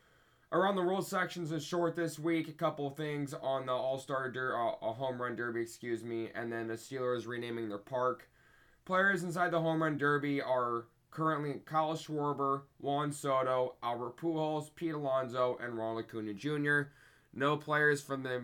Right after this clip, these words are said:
American League have yet to be announced. I imagine that will probably be happening today and tomorrow. The players have been leaked the last forty-eight hours for the National League. We'll see what happens. Fingers crossed for Julio.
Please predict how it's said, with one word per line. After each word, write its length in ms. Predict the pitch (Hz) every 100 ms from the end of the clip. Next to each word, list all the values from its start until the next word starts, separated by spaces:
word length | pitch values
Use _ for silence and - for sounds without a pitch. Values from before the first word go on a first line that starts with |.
| 113
American 440 | 135 147 143 143 139
League 220 | 143 135
have 180 | 127 120
yet 200 | 123 120
to 80 |
be 100 | 113
announced. 580 | 120 117 131 135 127 - 92
I 120 | 117
imagine 440 | 117 117 113 117
that 180 | 117 113
will 80 | 113
probably 280 | 104 113 107
be 100 | 113
happening 440 | 107 107 107 107
today 380 | 110 101 117 113
and 140 | 104
tomorrow. 640 | 101 127 131 131 131 127 - _
The 100 | -
players 420 | 113 127 120 117 117
have 100 | 107
been 180 | 113
leaked 220 | 113 113 117
the 60 |
last 260 | 107 110 -
forty-eight 400 | 110 107 110 110 123
hours 340 | 120 113 110
for 140 | -
the 80 | 107
National 480 | 113 110 104 113 113
League. 380 | 139 156 143 - _ _ _
We'll 100 | 117
see 160 | 113 127
what 120 | 117
happens. 500 | 120 123 123 123 113
Fingers 320 | - 139 135
crossed 380 | - 147 143 139
for 80 | 135
Julio. 640 | 147 156 160 151 151 147